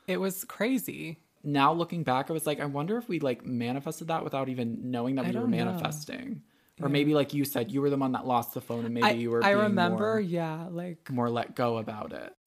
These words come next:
Speaker 1: It's like, yeah, it sucks that my phone is gone, but, like, also I don't have to choose to think on that and dwell on it and be so negative the rest of my day.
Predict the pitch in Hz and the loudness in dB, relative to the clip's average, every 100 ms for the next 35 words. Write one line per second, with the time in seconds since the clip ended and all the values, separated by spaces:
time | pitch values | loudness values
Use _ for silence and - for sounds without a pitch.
0 | _ _ 202 190 202 185 180 180 170 180 | _ _ -6 -2 -4 -2 4 6 6 2
1 | - 170 180 - 170 165 160 - 160 165 | 4 4 4 0 0 2 -2 0 2 2
2 | 170 156 - 160 156 170 185 165 170 170 | 0 -4 0 4 4 4 2 2 2 2
3 | 165 165 - 190 165 160 175 170 165 170 | 2 2 2 4 4 2 2 2 2 0
4 | 160 - 160 - 170 165 165 - 165 156 | 0 -2 -6 -2 0 0 -4 -10 -4 -2
5 | 160 - - _ _ - 180 196 190 170 | -4 -6 -20 _ _ -2 0 2 4 4
6 | 165 165 165 160 165 160 156 160 165 160 | 6 6 6 4 -2 -2 0 2 4 2
7 | 160 160 151 160 170 160 170 - 160 151 | 2 2 0 0 -2 -2 -4 -2 -2 0
8 | 147 - 180 160 156 156 151 151 - 156 | -2 -6 -6 -2 0 0 -2 -4 -4 -6
9 | 156 - 175 156 - - - | -6 -10 -10 -8 -8 -8 -8